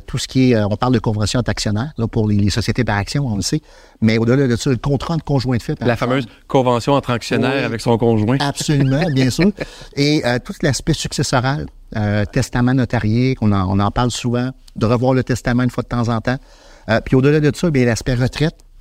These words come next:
Speaker 1: j'ai fait, est-ce que j'ai mis en place un plan de match pour la retraite ? Est-ce que je m'assure que je suis capable de répondre aux risques de longévité ? Parce que le capital doit durer le plus longtemps possible.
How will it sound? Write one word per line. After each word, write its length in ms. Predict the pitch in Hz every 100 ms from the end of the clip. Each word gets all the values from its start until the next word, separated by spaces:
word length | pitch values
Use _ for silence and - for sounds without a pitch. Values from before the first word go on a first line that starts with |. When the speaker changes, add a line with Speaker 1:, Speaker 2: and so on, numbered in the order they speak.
| - _ - - -
Speaker 1:
j'ai 140 | - 101
fait, 100 | -
est-ce 80 | -
que 100 | 107
j'ai 100 | 113
mis 140 | 123
en 60 | 120
place 260 | 147 135
un 100 | 127
plan 200 | 113 113
de 60 | 104
match 320 | 120 185 -
pour 100 | -
la 100 | 151
retraite ? 400 | 151 147 165 180
Est-ce 140 | 104 -
que 100 | 107
je 120 | 117
m'assure 320 | 107 - 143
que 140 | -
je 40 | 110 - - - -
suis 80 | -
capable 260 | 113 113 127
de 60 |
répondre 360 | 117 107 135 131
aux 60 | 104
risques 360 | 120 127 -
de 180 | 110 107
longévité ? 720 | 101 117 117 117 104 156 208 - -
Parce 160 | - -
que 80 |
le 60 | 90
capital 440 | 123 117 - 196
doit 160 | 147 127
durer 180 | 120 139
le 40 |
plus 140 | 156 165
longtemps 260 | 151 156
possible. 380 | 147 120 - -